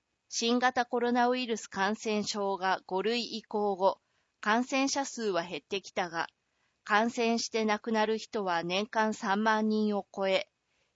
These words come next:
依然として高い水準にある。そこで、高齢者や基礎疾患があり、重症化リスクの高い人に向けては、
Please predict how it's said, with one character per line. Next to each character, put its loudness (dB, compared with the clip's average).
依 -8
然 2
と -2
し -4
て -2
高 -2
い 0
水 -4
準 0
に -4
あ 0
る。 -10
そ -6
こ 0
で、 0
高 0
齢 2
者 -2
や 2
基 -10
礎 -2
疾 -4
患 -2
が 0
あ 2
り、 -6
重 -2
症 0
化 -4
リ -6
ス -10
ク -6
の -4
高 0
い 0
人 -6
に -4
向 -8
け -8
て -6
は、 2